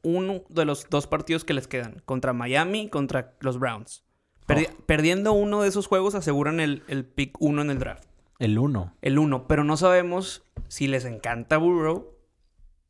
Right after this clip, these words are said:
Speaker 2: No, pues
Speaker 1: Imagínate que lo tradeen, güey.
Speaker 2: Exacto, que lo pueden
Speaker 1: Miami tiene muchos picks también, entonces,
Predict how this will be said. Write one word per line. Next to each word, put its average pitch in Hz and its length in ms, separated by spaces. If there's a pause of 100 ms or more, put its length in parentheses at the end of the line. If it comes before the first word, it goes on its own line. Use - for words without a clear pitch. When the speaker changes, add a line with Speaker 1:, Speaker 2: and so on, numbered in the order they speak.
(300)
Speaker 2:
No, 147 100
pues 147 140
Speaker 1:
Imagínate 143 540
que 147 100
lo 131 100
tradeen, 131 680
güey. 143 260
Speaker 2:
Exacto, 135 520
que - 120
lo 95 120
pueden 104 280
Speaker 1:
Miami 147 380
tiene 170 180
muchos 156 340
picks 151 460
también, 139 760
entonces, 135 640